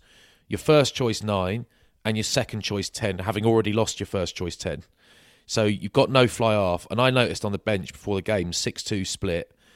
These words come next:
and you had a winger and a nine on the bench, and that's all you've got. So then a Jomo or De Gla-, someone has to step in at ten.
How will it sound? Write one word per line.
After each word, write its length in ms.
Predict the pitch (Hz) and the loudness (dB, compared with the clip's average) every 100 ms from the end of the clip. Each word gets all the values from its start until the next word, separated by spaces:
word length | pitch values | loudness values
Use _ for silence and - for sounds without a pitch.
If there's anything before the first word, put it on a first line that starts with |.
| _ _ _ _ _ - | _ _ _ _ _ -4
and 100 | 113 | 0
you 120 | 113 | 2
had 100 | 104 | 4
a 60 | 107 | 2
winger 420 | 120 147 104 101 | 4 4 4 0
and 80 | 104 | -2
a 60 | 104 | -2
nine 300 | 113 110 104 | 0 0 0
on 100 | 98 | -2
the 60 | |
bench, 300 | 101 104 82 | 0 -2 -2
and 80 | 101 | -4
that's 160 | 104 - | -4 -2
all 140 | 101 | 0
you've 160 | 95 - | -2 -2
got. 260 | 95 76 - _ _ _ _ _ - | -4 -4 -8 _ _ _ _ _ -10
So 140 | - | -4
then 380 | 120 117 113 - - | 2 2 0 -6 -8
a 60 | |
Jomo 600 | 101 139 131 131 123 123 | 0 6 8 8 8 6
or 120 | 110 98 | 4 2
De 100 | - | -2
Gla-, 140 | 117 | -4
someone 300 | - 131 117 | 0 0 0
has 120 | 113 | -2
to 80 | - | -4
step 360 | 104 - 120 127 | -4 -4 -4 0
in 180 | 117 92 | 0 0
at 120 | - | -6
ten. 420 | - 92 85 110 | -4 -2 -2 -8